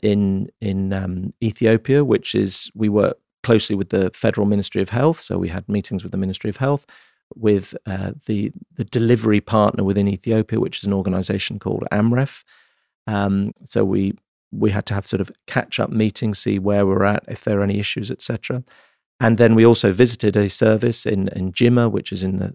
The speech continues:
sort of southwest of Ethiopia, to actually, because that's one of the hospitals that we're, we're working with, to actually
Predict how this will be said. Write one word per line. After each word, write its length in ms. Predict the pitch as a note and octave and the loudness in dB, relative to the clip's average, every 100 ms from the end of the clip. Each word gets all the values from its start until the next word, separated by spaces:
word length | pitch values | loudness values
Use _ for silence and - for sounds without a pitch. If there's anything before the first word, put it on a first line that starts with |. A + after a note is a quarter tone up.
| G2+ | -12
sort 160 | - | -12
of 60 | G2+ | -8
southwest 560 | - G#2+ G2+ A#2+ A2+ - | -4 -2 0 0 0 -2
of 120 | G#2 | -2
Ethiopia, 640 | G#2 - G2+ G#2 - G#2+ G#2+ - - - | -2 0 0 0 -2 -2 -2 -12 -20 -4
to 140 | - | 4
actually, 640 | B2 A#2+ - A#2+ A#2 A2+ G#2 _ - | 6 4 0 4 6 6 2 _ -12
because 220 | - G#2 | -4 2
that's 200 | A2+ - | 2 2
one 220 | A#2 A2+ | 4 6
of 60 | G#2 | 4
the 100 | G2+ | 2
hospitals 540 | G#2+ - - G2+ F#2+ | 0 -4 -2 -2 -2
that 200 | - G2+ - | -2 -4 -4
we're, 340 | G2+ F#2+ G2+ - | -2 0 0 -2
we're 160 | G#2 | -4
working 480 | G#2 B2+ B2 - G2+ | 2 2 2 0 0
with, 320 | G2 G#2 - | 0 0 -4
to 180 | - C3 | -2 2
actually 680 | B2 - - A2+ A2 G#2+ - | 2 2 0 2 4 4 0